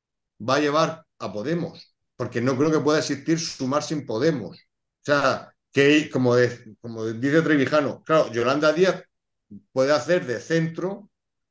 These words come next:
dentro del partido de Podemos, pero porque en el partido de Podemos tienen que haber personas extremas como la pam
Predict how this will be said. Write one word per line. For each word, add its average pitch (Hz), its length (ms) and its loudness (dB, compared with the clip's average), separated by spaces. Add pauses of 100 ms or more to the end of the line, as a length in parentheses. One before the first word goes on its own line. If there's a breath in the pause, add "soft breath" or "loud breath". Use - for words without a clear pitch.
dentro 131 360 4
del 165 200 6
partido 139 480 0
de 165 100 4
Podemos, 151 520 2
pero 113 320 -2
porque 117 280 -6
en 107 80 -6
el 110 120 -4
partido 117 320 0
de 131 60 -2
Podemos 151 320 2
tienen 135 260 -2
que 147 80 -2
haber 165 260 2
personas 135 460 -2
extremas 165 520 0
como 117 260 -6
la 110 260 -6
pam 170 480 2